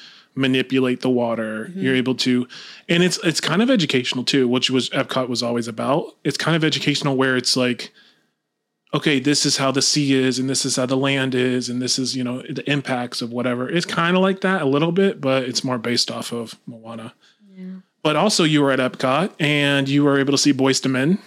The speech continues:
Speaker 1: How was that experience? I did not go see it, but you went with my
Speaker 2: Oh.
Speaker 1: sister. How was that?
Speaker 2: It was fun, actually. Um, so we came, we watched it twice because the first one,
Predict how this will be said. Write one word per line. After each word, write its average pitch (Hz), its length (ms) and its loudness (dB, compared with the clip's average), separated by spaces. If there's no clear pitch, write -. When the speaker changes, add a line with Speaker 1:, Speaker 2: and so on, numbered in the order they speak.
Speaker 1:
How 139 180 0
was 131 120 2
that 135 160 0
experience? 113 580 -6
I 147 140 -2
did 151 140 0
not 160 240 -2
go 135 200 2
see 131 240 0
it, 147 260 -2
but 139 80 2
you 135 100 6
went 131 140 0
with 117 100 0
my 127 100 0
Speaker 2:
Oh. 123 40 0
Speaker 1:
sister. 143 600 0
How 135 180 -2
was 127 160 0
that? 120 220 -4
Speaker 2:
It 240 60 -2
was 339 200 2
fun, 190 460 -8
actually. 180 760 -10
Um, 214 280 -4
so 226 160 -8
we 220 100 -10
came, 220 380 -10
we 285 360 -4
watched 196 260 -8
it 185 120 -10
twice - 720 -12
because 196 560 -6
the 208 100 -12
first 208 340 -10
one, 185 480 -10